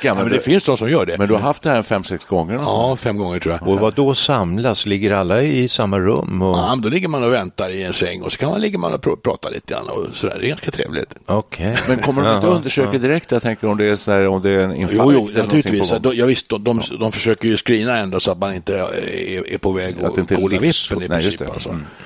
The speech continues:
Speaker 1: Men det här flimret är inte, det är ju inte farligt egentligen.
Speaker 2: Nej.
Speaker 1: Men sängen är obekväm så jag brukar ju åka hem.
Speaker 2: Jaha.
Speaker 1: Och sen åka tillbaks dit på, på morgonen. Och så gjorde jag även denna gång.
Speaker 3: Hur känns
Speaker 2: Okej.
Speaker 3: flimmer bara?
Speaker 1: Ja, för mig, det känns väldigt olika för olika
Speaker 3: Jaha.
Speaker 1: människor.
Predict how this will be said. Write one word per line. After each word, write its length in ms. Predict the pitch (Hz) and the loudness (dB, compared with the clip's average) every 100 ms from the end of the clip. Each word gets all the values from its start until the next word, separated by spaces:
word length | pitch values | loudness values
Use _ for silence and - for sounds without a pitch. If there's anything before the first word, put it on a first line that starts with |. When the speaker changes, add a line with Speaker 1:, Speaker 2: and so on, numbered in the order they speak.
| - - | -14 -4
Speaker 1:
Men 120 | 117 | 0
det 80 | 127 | 2
här 160 | 123 | 0
flimret 440 | - 165 156 110 135 | 0 0 2 2 0
är 40 | |
inte, 180 | 110 85 - | -2 -6 -4
det 60 | |
är 40 | 117 | -2
ju 60 | |
inte 160 | 110 92 | -2 -2
farligt 420 | - 92 127 - | -2 0 -2 -2
egentligen. 320 | 87 85 90 - - | -6 -8 -12 -12 -8
Speaker 2:
Nej. 180 | 87 80 78 - - | -4 -2 -4 -14 -4
Speaker 1:
Men 140 | - | 0
sängen 340 | 151 151 147 | 2 0 0
är 40 | 151 | 0
obekväm 460 | 107 104 107 104 | 2 2 2 0
så 100 | - | 2
jag 160 | 107 104 | 2 2
brukar 260 | 160 151 127 | 0 2 0
ju 60 | |
åka 180 | 101 95 | 0 -4
hem. 500 | 92 160 - 98 92 - _ _ _ | -2 -2 -2 -8 -12 -12 _ _ _
Speaker 2:
Jaha. 340 | - - 113 139 | -16 -6 -4 0
Speaker 1:
Och 120 | 110 | 0
sen 320 | - 104 107 - | 0 0 -4 -2
åka 320 | 107 - 101 | -2 0 -2
tillbaks 380 | 101 92 90 - | 0 0 -2 -2
dit 220 | 87 - | -4 -2
på, 80 | 92 | -4
på 360 | - 98 98 | -6 -4 -4
morgonen. 520 | 98 95 160 98 - - - _ _ - - | -2 -2 -2 -4 -12 -16 -20 _ _ -20 -14
Och 60 | 98 | -2
så 60 | |
gjorde 180 | 120 104 | 0 0
jag 80 | 98 | -2
även 140 | 90 | -2
denna 240 | 104 92 95 | -4 -4 -4
gång. 220 | 85 82 _ - - - | -6 -8 _ -20 -20 -2
Speaker 3:
Hur 100 | 120 | 0
känns 360 | - 123 156 | 2 0 0
Speaker 2:
Okej. 100 | - | -2
Speaker 3:
flimmer 440 | - 82 78 80 78 | 0 -2 0 -2 -2
bara? 240 | 80 73 | 0 2
Speaker 1:
Ja, 160 | 76 - | 2 0
för 140 | 80 | 0
mig, 180 | 131 143 127 | 0 0 0
det 100 | 127 | 0
känns 220 | 151 131 | 0 0
väldigt 160 | 127 127 | 0 0
olika 340 | 110 127 127 | 0 -2 -2
för 100 | 113 | -2
olika 220 | 123 101 104 | -2 0 0
Speaker 3:
Jaha. 80 | |
Speaker 1:
människor. 440 | 117 104 - 78 | 0 0 -2 -4